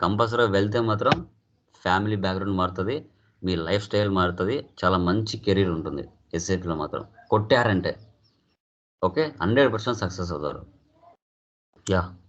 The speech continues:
ఓకే, డన్ గైస్, గుడ్ మణికాంత్, thank you for your good feedback about training and as usual నువ్వు చెప్పడం కూడా చాలా మంచిది అందరికీ కూడా, చాలా హ్యాపీ. ఓకే, మార్నింగే మంచి మెసేజ్ పెట్టావు, thank you very much.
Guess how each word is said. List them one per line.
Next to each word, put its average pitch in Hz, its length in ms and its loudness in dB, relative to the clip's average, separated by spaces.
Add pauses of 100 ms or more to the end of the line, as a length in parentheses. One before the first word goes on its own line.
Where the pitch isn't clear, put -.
(440)
ఓకే, 87 160 2 (160)
డన్ 98 220 4
గైస్, 85 300 -2 (340)
గుడ్ 110 220 2
మణికాంత్, 87 400 0 (140)
thank 101 180 2
you 110 120 4
for 104 180 4
your 92 200 6
good 104 220 2 (100)
feedback 98 380 4 (500)
about 98 340 6
training 98 360 -2 (480)
and 98 220 2 (280)
as 98 180 2
usual 107 340 2 (200)
నువ్వు 98 200 -2
చెప్పడం 101 360 2
కూడా 117 120 4
చాలా 92 260 -2
మంచిది 90 440 2
అందరికీ 87 300 -2
కూడా, 87 220 2 (720)
చాలా 87 200 4
హ్యాపీ. 85 300 2 (500)
ఓకే, 78 240 -6
మార్నింగే 104 400 4
మంచి 95 260 0
మెసేజ్ 90 340 -2
పెట్టావు, 76 240 -6 (180)
thank 92 180 2
you 95 100 2
very 82 160 -2
much. - 140 -8